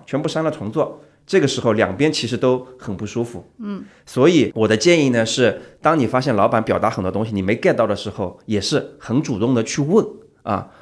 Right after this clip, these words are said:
Speaker 1: 去问这个背后的价值是什么，把这个果把它先框死，然后我们再去看我们如何去结到这个果。那这个中间的过程就是我们需要付出努力的过程了。所以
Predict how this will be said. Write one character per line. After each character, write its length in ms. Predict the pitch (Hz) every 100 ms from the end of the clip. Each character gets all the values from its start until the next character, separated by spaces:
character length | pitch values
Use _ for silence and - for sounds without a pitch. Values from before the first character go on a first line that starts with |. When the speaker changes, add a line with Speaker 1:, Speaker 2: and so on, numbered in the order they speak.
| -
Speaker 1:
去 160 | - 170
问 240 | 202 156 - - -
这 120 | 185
个 120 | 170
背 240 | 165 196 165
后 100 | 160
的 80 | 156
价 260 | 196 143
值 140 | 110 101
是 160 | -
什 200 | 107 95
么， 260 | 90 90 - _
把 160 | 110 95
这 100 | 165
个 140 | 156
果 600 | - - 110 87 92 131 - - _ -
把 120 | 90
它 460 | 92 110 104 95 - -
先 260 | - 110
框 340 | 110 - 117 123
死， 340 | - 87 - _ _ _
然 260 | 110 98 120
后 300 | 196 143 - - -
我 140 | 98
们 120 | 95
再 200 | 123 104
去 180 | - -
看 400 | - 117 87 - _
我 120 | - 98
们 160 | 92
如 220 | 92 113
何 180 | 143 107
去 320 | 101 - 101 -
结 220 | - 95
到 180 | 147 135
这 80 | 104
个 140 | 98
果。 280 | 92 98 - _ _ -
那 160 | 120 90 -
这 100 | 127
个 60 |
中 220 | 117 165
间 100 | 170
的 80 | 156
过 220 | 151 143
程 200 | 110 92
就 140 | 90 113
是 100 | 113
我 140 | 90
们 120 | 87
需 140 | 87 117
要 120 | 98
付 120 | -
出 140 | 107 104
努 140 | 85
力 80 | 95
的 80 | 92
过 180 | 90
程 180 | 87 -
了。 100 | 87 _ _ - _
所 160 | 123
以 180 | 135 123